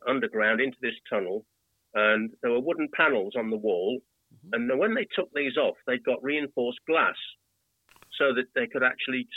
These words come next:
Speaker 1: study the root movement. But they've got a plant up,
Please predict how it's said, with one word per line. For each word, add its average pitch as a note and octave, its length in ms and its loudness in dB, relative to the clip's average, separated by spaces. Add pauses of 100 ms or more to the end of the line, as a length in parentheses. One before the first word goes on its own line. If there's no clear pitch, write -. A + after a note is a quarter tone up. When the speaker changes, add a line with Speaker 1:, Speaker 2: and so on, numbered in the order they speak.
(120)
Speaker 1:
study A2+ 440 2 (360)
the B2+ 100 4
root F3+ 300 0 (180)
movement. A2 560 -2 (720)
But - 100 -6
they've C3+ 120 -2
got C3 220 0
a B2 60 -2 (120)
plant C3 280 2 (100)
up, A#2 80 -8